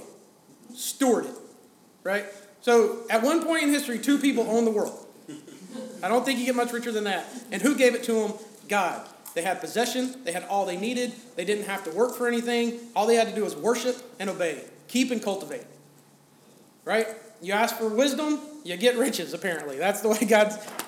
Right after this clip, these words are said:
God's economy works. God is not opposed to wealth. What God is opposed to is the heart that is indifferent to the poor, self-focused, judgmental,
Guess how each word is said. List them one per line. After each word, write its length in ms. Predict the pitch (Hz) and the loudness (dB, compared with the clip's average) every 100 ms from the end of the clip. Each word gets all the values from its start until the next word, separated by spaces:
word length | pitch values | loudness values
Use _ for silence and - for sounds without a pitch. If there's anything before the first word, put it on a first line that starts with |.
| - | 2
God's 280 | 214 214 208 | 4 4 2
economy 380 | 208 220 220 208 | -2 0 0 2
works. 360 | 220 208 - - - - | 2 0 -4 -12 -18 0
God 220 | 233 311 | 2 2
is 120 | 294 | 2
not 160 | 269 269 | 0 0
opposed 520 | 254 262 269 240 - | 0 0 0 -2 -4
to 80 | 208 | -6
wealth. 360 | 190 233 165 180 | -2 -2 -2 0
What 220 | 277 - | 0 0
God 160 | 269 | 0
is 100 | 254 | 0
opposed 440 | 214 - 262 269 - | -2 -2 -2 -2 -6
to 300 | 202 175 160 - - - | -6 -4 -6 -12 -20 -12
is 140 | 202 202 | -10 -4
the 80 | 220 | -6
heart 540 | - 269 220 175 - - - - - _ _ - | 0 0 0 -2 -10 -18 -20 -20 -20 _ _ -4
that 160 | 208 | 0
is 140 | 208 208 | 0 2
indifferent 560 | 202 240 247 285 - - - - - | 2 2 -2 -6 -8 -16 -20 -20 -4
to 80 | |
the 100 | 254 | -4
poor, 380 | 247 240 185 165 - - - - - | 0 0 0 -2 -8 -18 -20 -20 -16
self-focused, 1000 | - 220 233 233 247 226 156 143 - - - _ _ _ _ _ | -6 0 0 0 -2 -2 -2 -8 -14 -18 -20 _ _ _ _ _
judgmental, 600 | - 240 233 233 180 - | -2 0 0 0 -2 -6